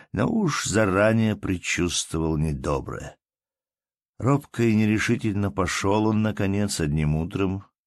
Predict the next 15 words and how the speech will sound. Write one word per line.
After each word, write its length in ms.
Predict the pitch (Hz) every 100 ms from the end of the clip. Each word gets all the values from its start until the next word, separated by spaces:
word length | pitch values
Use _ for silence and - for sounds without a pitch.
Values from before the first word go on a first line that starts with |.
| _
и 120 | -
далеко 400 | 76 82 73 -
не 160 | 87 78
той 240 | 78 78
смелой 560 | 73 - 85 80 78 76
рукой, 640 | 71 71 - 82 104 104 _ _ _
как 240 | 92 90
у 60 | 101
редактора, 880 | 104 90 95 95 95 - 101 107 101 _ _ _ _
дернул 540 | 90 110 135 143 143
за 140 | 123 117
звонок 460 | 104 107 104 104
перед 300 | - 107 104
директорской 760 | 82 87 82 76 - 80 - 73
квартирой. 880 | 73 80 73 - 76 69 65 57 -